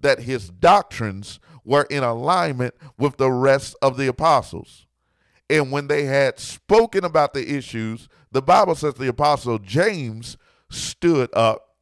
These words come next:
and said that we should not put on the Gentiles any further burden, anything that we haven't even been able to carry ourselves. All right? So the matter was settled.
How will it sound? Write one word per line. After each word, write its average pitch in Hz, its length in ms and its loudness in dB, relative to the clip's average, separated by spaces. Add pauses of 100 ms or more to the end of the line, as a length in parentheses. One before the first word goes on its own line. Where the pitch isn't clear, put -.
(320)
and 147 200 -4
said 156 460 0
that 131 160 0
we 147 120 -4
should 135 160 -12
not 135 180 -4
put 147 140 -4
on 165 180 -2
the 147 100 -8
Gentiles 120 680 -2
any 127 200 -6
further 117 320 -4
burden, 107 440 -2 (400)
anything 143 440 -4
that 123 160 -2
we 139 140 -4
haven't 123 280 0
even 127 160 -8
been 123 140 -6
able 127 140 -6
to 120 60 -8
carry 123 280 -4
ourselves. 147 760 -4 (200)
All 123 120 4
right? 147 180 2 (380)
So 156 440 -2 (220)
the 135 120 0
matter 190 580 0 (140)
was 131 240 -4
settled. 123 560 0